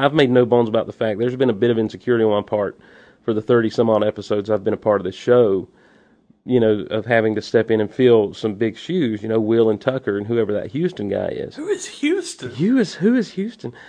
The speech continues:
Speaker 1: And, uh, and, and, you know,
Speaker 2: Starkville.
Speaker 1: and, and you listen, <laughs> and the listeners have really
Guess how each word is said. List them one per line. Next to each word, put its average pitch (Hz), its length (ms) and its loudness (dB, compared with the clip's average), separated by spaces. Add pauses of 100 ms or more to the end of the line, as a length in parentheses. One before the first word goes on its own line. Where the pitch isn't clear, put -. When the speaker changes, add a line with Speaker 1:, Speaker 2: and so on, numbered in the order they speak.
(180)
Speaker 1:
And, 131 320 6
uh, 120 200 4
and, 127 220 2
and, 190 220 8
you 196 60 4
know, 139 180 4
Speaker 2:
Starkville. 139 260 2
Speaker 1:
and, - 60 -20 (360)
and 139 120 4
you 165 100 4
listen, - 1200 2
<laughs> - 340 -16
and 185 120 4
the 185 80 8
listeners 190 460 4
have 123 180 0
really 143 600 2